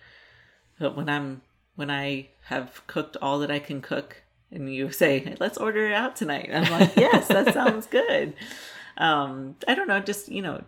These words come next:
Speaker 1: just kinda reading each other and talking to each other, making sure that everything's, I think everything comes down to communication. I
Speaker 2: Right. Um,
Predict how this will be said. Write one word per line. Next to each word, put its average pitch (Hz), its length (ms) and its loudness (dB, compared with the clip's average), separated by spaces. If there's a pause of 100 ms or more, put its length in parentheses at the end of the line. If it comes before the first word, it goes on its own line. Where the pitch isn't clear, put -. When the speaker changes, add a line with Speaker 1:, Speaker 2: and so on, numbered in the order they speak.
(140)
Speaker 1:
just - 260 -12 (240)
kinda 247 240 -4
reading 156 340 0
each 135 220 -6
other 135 240 -2
and 135 380 -8
talking 151 480 0
to 156 100 -4
each 143 160 -2
other, 135 260 0
making 139 300 -6
sure 143 200 -4
that 139 120 -4
everything's, 139 640 -4 (580)
I 170 80 -2
think 220 220 -6 (340)
everything 247 320 -2
comes 185 220 -8
down 151 120 -4
to 151 60 -16
communication. 139 800 -8 (280)
I 160 80 2
Speaker 2:
Right. 143 440 4 (220)
Um, 165 360 6